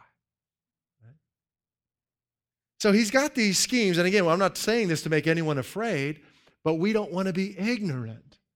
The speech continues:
of his schemes. And we certainly don't want to be preaching his schemes are from God. Woo! People got in big trouble for that when they accused Jesus of that. Remember what he said?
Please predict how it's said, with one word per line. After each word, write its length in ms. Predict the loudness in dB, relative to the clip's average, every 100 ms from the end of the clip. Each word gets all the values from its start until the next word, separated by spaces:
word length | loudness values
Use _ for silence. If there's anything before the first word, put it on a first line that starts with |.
| _ _
of 140 | -6
his 100 | -4
schemes. 260 | -6 -6 -4
And 80 | -2
we 80 | -2
certainly 420 | 2 2 4 4
don't 140 | 4
want 100 | 4
to 40 | 2
be 100 | 0
preaching 380 | -2 -2 -2
his 180 | -2 -2
schemes 400 | -2 -2 -2 0
are 80 | -2
from 220 | -2 -2
God. 500 | 2 2 2 -2 -8 -18 _ _ _ _ 2
Woo! 400 | 8 10 10 6 0 -20 -20 _ _ _ _
People 200 | -8 0
got 160 | 2 4
in 60 |
big 140 | 2 2
trouble 260 | 0 0
for 140 | -2 0
that 180 | 0 0
when 80 |
they 80 | -2
accused 320 | -2 -2 -4
Jesus 260 | -4 -4 -4
of 60 | -4
that. 120 | -4
Remember 280 | -2 -2 0
what 80 |
he 80 | 0
said? 400 | 0 0 0 -4